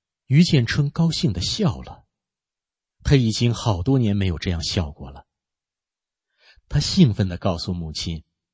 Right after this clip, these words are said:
他的眼睛好了，法轮功治好了他的眼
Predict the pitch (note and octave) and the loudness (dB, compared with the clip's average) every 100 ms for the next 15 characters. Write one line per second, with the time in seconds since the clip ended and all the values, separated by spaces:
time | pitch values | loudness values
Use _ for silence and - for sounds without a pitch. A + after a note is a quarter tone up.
0 | _ _ - D3 C3 A2 E2 D2 - B2+ | _ _ 2 4 4 0 -4 -6 -6 -6
1 | - - F2 A1 C#2+ D2+ - _ _ _ | -6 -10 -10 -12 -12 -12 -14 _ _ _
2 | _ _ _ _ _ - A#2+ A#2+ D#3 G3 | _ _ _ _ _ 0 2 4 2 4
3 | F#3+ - F3+ A2 - - - - G#2+ - | 2 2 2 2 0 -8 -10 -6 -6 -4
4 | D#2+ | -8